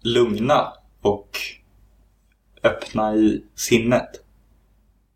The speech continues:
Deltagarkultur kräver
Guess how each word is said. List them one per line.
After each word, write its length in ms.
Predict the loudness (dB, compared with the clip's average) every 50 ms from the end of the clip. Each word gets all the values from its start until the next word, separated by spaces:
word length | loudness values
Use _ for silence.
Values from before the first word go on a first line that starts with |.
| _ _ _ _ _ _ _ _ _ _ _ _ _ _ _ _ _ _ _ _ _ _ _ _ _ _
Deltagarkultur 1000 | -12 0 2 2 2 4 2 2 2 2 2 0 -4 0 0 2 2 2 0 -2 -4
kräver 920 | -6 0 2 4 4 6 4 4 2 2 2 2 4 4 4 2 0 -4